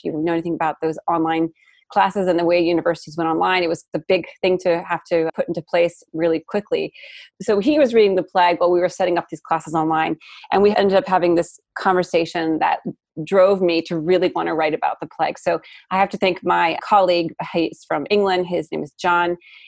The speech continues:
and it looks like his na-, last name is pronounced Tyrell, like the chips, like those nice fancy p-,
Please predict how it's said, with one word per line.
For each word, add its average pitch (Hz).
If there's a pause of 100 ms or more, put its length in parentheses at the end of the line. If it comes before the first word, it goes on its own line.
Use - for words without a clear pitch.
and 175
it 175
looks 254
like 214
his 175
na-, 180
last 180
name 180
is 151
pronounced -
Tyrell, 214
like 175
the 156
chips, -
like 170
those 160
nice 160
fancy 165
p-, -